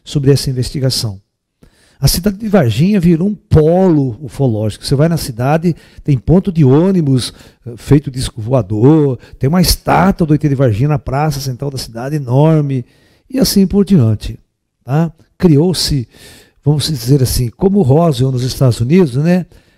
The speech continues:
É uma cidadezinha piquititica com dez mil habitantes, e ela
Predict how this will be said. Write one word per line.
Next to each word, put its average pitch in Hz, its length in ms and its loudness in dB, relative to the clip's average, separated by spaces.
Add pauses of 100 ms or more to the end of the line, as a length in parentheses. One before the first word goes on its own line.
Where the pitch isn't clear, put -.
É 151 180 4
uma 139 140 -2
cidadezinha 143 440 0
piquititica 202 760 0
com 151 140 0
dez 143 300 4
mil 143 160 2
habitantes, 156 760 -2 (560)
e 139 160 4
ela 175 480 0